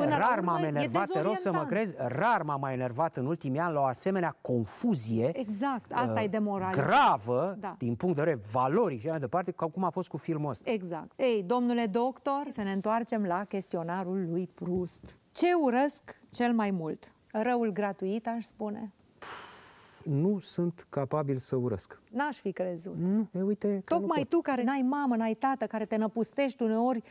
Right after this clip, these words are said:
Speaker 1: fără să vezi nimic asupra unui
Speaker 2: De unde
Speaker 1: obiectiv.
Speaker 2: știi tu că nu văd nimic?
Speaker 1: Ca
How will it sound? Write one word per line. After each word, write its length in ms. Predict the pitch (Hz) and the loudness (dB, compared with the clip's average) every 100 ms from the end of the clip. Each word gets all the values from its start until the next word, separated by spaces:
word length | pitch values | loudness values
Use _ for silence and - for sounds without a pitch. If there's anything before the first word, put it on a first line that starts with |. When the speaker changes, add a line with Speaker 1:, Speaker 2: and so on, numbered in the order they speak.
| - | -20
Speaker 1:
fără 260 | - 277 269 | -2 2 2
să 140 | 247 226 | 2 0
vezi 240 | 202 262 214 | 2 2 2
nimic 500 | 247 277 254 - - | 2 2 -2 -6 -10
asupra 440 | 202 - 202 208 202 | -6 -2 0 2 2
unui 280 | 214 208 | 2 2
Speaker 2:
De 80 | 214 | 4
unde 80 | 226 | 2
Speaker 1:
obiectiv. 440 | 196 247 233 - | 4 2 0 2
Speaker 2:
știi 80 | 311 | 2
tu 60 | 135 | 2
că 140 | 135 | 0
nu 100 | 120 | 0
văd 220 | 110 117 104 | 0 -2 -2
nimic? 340 | 98 92 - _ | -4 -6 -10 _
Speaker 1:
Ca 180 | - 294 | -2 0